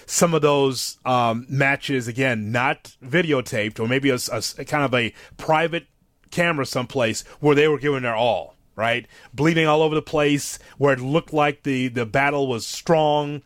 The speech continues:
on T V. That's what you wanted. When I saw that wobbly cage, I was thinking, "God almighty." First of all, get a good cage in there, a real cage. <laughs> For God's sakes, that thing is wobbly. The second thing is, is I thought, "Okay,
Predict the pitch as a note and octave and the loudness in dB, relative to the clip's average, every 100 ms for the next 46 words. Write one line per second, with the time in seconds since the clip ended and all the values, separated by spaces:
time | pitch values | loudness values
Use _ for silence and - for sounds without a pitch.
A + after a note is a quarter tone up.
0 | _ B2+ C#3 C3 D3 C#3+ C3+ C#3 C#3+ C#3 | _ -2 -2 -2 -4 0 2 4 2 -2
1 | _ - D3 D3 - A2+ A#2+ A2 F2+ - | _ -2 -2 -2 -12 -6 -4 -4 -6 -12
2 | - - C3 B2+ F3+ - F3+ E3+ D#3+ C3+ | -20 -8 -2 0 0 0 0 2 0 0
3 | D3 D#3 D3 C3+ D3 C#3 C#3+ C#3 - - | 0 0 -2 -4 0 2 0 -4 -10 -16
4 | - - - - C3+ C3 - C3 A#2+ G2+ | -20 -20 -6 0 0 0 -2 -4 -4 -6
5 | F#2+ - A#2+ C3+ A#2 F#2+ F#2+ A2+ B2+ F2+ | -8 -4 0 0 0 -4 -4 -2 -2 -6
6 | - - F3 D3+ C#3+ A#2+ B2+ A2+ C3+ - | -12 -4 -4 0 -2 0 -2 0 -4 -2
7 | C#3+ E3 A#2 A2 G#2 G#2+ G#2+ C#3+ C#3+ - | -2 -2 -4 -4 0 0 2 2 4 6
8 | - - - - - - - _ D3+ C3 | 6 6 2 -6 -8 -14 -20 _ -12 -6
9 | D3 D3+ C3 - C#3+ - C#3 - C3+ A#2 | -2 0 -2 -6 -6 -6 -6 -4 -6 -6
10 | A2 A#2 C3+ C#3+ A#2 F#2 F#2 - - - | -4 0 2 2 -2 -6 -8 -10 -20 -10
11 | - A2 F#3 F#3+ E3+ D3 C3 B2 A#2+ A#2 | -6 0 2 0 0 -2 0 -2 -2 -2
12 | B2 C3 C3+ B2+ A2+ A#2+ A#2+ B2 G2+ G2 | -2 -2 0 0 0 -4 -4 -2 -2 -4